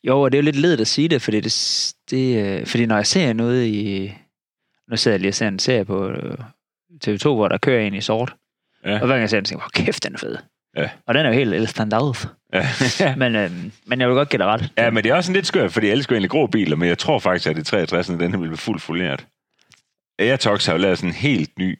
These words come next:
Speaker 2: sko. Og vi sidder over med dem, Lauke og jeg, treogtyvende tolvte, og laver en aftale for næste år. Og, øhm,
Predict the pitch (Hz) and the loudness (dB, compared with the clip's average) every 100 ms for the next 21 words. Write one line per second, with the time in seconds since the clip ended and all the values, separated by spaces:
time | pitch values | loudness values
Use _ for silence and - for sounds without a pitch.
0 | - - 82 - _ _ _ _ _ _ | -10 -4 -4 -4 _ _ _ _ _ _
1 | _ 92 92 113 87 85 87 98 85 87 | _ -4 2 2 4 2 2 2 2 2
2 | 76 90 110 107 - 90 80 76 69 101 | 0 2 0 -4 -4 -4 -2 -4 0 0
3 | 120 98 - 87 82 78 67 - 76 78 | 0 -2 -2 -2 0 -2 -4 -8 -8 -6
4 | 78 113 - - 92 120 113 107 - _ | -2 -2 -4 -8 -6 -6 -6 -10 -14 _
5 | _ _ _ - 98 90 87 85 82 78 | _ _ _ 0 2 4 4 4 4 2
6 | 71 73 71 71 | 0 -2 -4 -4